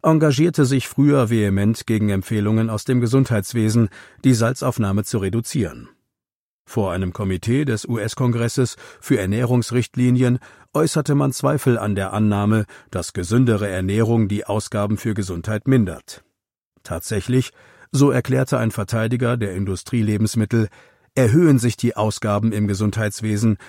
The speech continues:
durch eine allgemein höhere Lebensspanne. „Wenn die Leute länger leben, weil sie gesünder essen, könnte das teurer werden“, lautete das Argument. Und in diesem Zusammenhang hieß es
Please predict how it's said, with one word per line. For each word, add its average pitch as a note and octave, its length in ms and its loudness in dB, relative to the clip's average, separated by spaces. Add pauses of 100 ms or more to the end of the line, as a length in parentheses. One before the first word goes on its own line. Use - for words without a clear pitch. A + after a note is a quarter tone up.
(180)
durch D3 280 2
eine C3 260 2
allgemein C3+ 500 2
höhere G2+ 360 0
Lebensspanne. G2+ 720 -4 (680)
„Wenn F#2+ 200 -2
die F#2 100 -2
Leute F2+ 280 -2
länger G2+ 300 2
leben, C#3+ 440 0
weil F2 160 -4
sie F#2+ 140 -4
gesünder F#2+ 500 -2
essen, C3 320 0 (240)
könnte A2+ 260 2
das A2+ 220 -4
teurer B2+ 400 2
werden“, G2+ 400 0 (180)
lautete F#2+ 460 -4
das G2 180 -4
Argument. G2+ 560 -2 (560)
Und D3+ 260 0
in D3 120 2
diesem D3+ 260 2
Zusammenhang A2 600 2
hieß G#2+ 260 0
es B2 280 -4